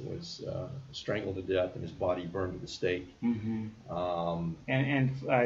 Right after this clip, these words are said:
Speaker 2: just in case, and this is a shameless plug, but there was a podcast that <laughs> you and I did, uh, on William Tyndale that I would
Speaker 1: Yes.
Speaker 2: encourage listeners to go back and listen to, because it gives a lot more, uh, detail as far as his life and, and the effort that was put into,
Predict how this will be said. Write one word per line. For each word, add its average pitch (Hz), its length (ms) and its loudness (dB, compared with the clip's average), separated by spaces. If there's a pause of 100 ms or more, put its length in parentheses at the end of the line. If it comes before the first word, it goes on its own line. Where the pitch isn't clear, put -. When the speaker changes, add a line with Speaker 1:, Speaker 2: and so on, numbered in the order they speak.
Speaker 2:
just 143 280 4
in 180 80 4
case, 151 340 4
and 117 260 4
this 123 140 4
is 123 80 -2
a 131 80 4
shameless 143 420 8
plug, 139 460 6
but 117 240 6 (240)
there 139 100 12
was 120 100 10
a 117 60 8
podcast 226 600 8
that 139 80 8
<laughs> 131 100 10
you 147 80 10
and 139 120 12
I 123 160 12
did, 113 420 6 (360)
uh, 117 220 10
on 131 280 8
William 135 300 10
Tyndale 123 480 6
that 110 160 6
I 113 80 8
would 110 140 2
Speaker 1:
Yes. 107 180 4
Speaker 2:
encourage 139 300 6
listeners 120 480 2
to 95 60 -8
go 117 140 8
back 113 280 4
and 107 100 2
listen 123 300 4
to, 123 180 4
because 110 300 2
it 104 80 -6
gives 113 220 4
a 110 60 2
lot 113 280 6
more, 113 260 4 (320)
uh, 113 140 4
detail 110 640 2 (260)
as 110 120 -4
far 110 300 4
as - 120 -4
his 165 200 4
life 107 360 6
and, 107 260 0
and 104 200 0
the 107 180 2
effort 127 300 2
that 113 60 2
was 110 120 0
put 131 240 2
into, 117 540 4